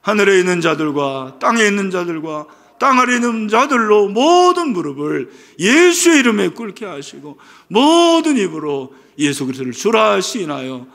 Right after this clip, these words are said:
하나님 아버지께 영광을 돌리게 하셨느니라." 아멘. 여러분, 이 찬송이 우리의 찬송이 되기를 소원합니다. 한국교회가 지금 많이 낮아졌어요.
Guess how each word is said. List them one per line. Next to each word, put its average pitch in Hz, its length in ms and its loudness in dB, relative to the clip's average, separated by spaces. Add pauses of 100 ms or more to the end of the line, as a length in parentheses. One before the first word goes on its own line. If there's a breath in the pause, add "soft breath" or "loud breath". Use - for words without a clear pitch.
(260 soft breath)
하나님 151 360 -2
아버지께 214 920 0
영광을 269 640 2
돌리게 190 340 0
하셨느니라." 135 840 -8
아멘. 123 800 -4 (320 loud breath)
여러분, 190 380 0
이 233 220 0
찬송이 220 420 0
우리의 196 240 4
찬송이 160 360 -4
되기를 135 240 -2
소원합니다. 147 920 -6 (1800 soft breath)
한국교회가 113 880 -10 (840)
지금 113 320 -18
많이 110 300 -20
낮아졌어요. 135 720 -16